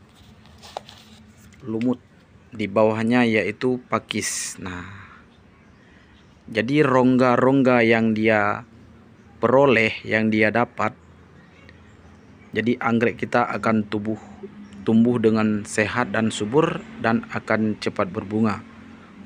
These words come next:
Glowing daunnya, bisa lihat. Ini kita rendamkan dengan vitamin perangsang akar dan perangsang bunga ya, teman-teman ya.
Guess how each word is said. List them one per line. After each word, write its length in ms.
Glowing 400
daunnya, 400
bisa 160
lihat. 240
Ini 400
kita 480
rendamkan 640
dengan 320
vitamin 1200
perangsang 560
akar 480
dan 480
perangsang 640
bunga 400
ya, 160
teman-teman 480
ya. 240